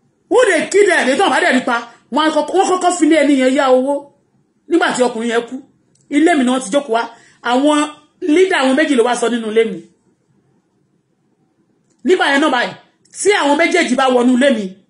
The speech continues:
wọ́n pe ìkan ní ìyá ẹ̀fọ́.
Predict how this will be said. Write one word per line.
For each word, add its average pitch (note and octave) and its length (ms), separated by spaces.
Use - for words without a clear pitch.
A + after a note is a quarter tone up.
wọ́n E4 220
pe D#4 140
ìkan C#4 260
ní D4+ 100
ìyá A#3+ 200
ẹ̀fọ́. - 240